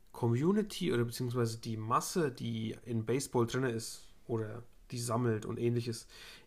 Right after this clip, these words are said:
ist im Baseball einfach viel, viel, viel, viel größer als in allen anderen Sportarten.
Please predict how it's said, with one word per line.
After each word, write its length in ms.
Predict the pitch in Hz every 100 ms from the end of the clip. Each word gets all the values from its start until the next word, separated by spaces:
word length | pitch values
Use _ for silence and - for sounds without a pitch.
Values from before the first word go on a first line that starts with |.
| -
ist 180 | 143 143
im 160 | 135
Baseball 640 | 123 127 127 - 127 127 120
einfach 440 | 113 113 113 - - -
viel, 460 | - - 135 151
viel, 400 | 143 - 135 131
viel, 280 | 123 123 127
viel 240 | 123 120
größer 380 | 117 123 123 120
als 160 | 120 113
in 100 | 117
allen 280 | - 120 127
anderen 320 | - 117 110
Sportarten. 400 | 110 - 110 -